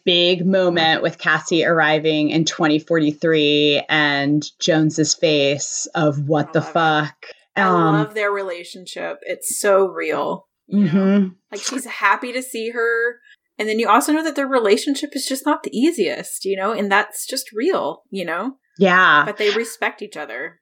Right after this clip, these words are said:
Speaker 1: And I, I actually, I don't know why the parallel had never struck me before, but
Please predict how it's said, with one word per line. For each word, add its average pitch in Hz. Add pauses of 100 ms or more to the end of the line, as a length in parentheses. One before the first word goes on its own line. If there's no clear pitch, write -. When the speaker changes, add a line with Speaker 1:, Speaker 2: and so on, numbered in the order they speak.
(200)
Speaker 1:
And 254
I, 240
I 240
actually, 415 (240)
I 269
don't 349
know 349
why 220
the 220
parallel 190
had 160
never 165
struck 165
me 170
before, 143 (360)
but 160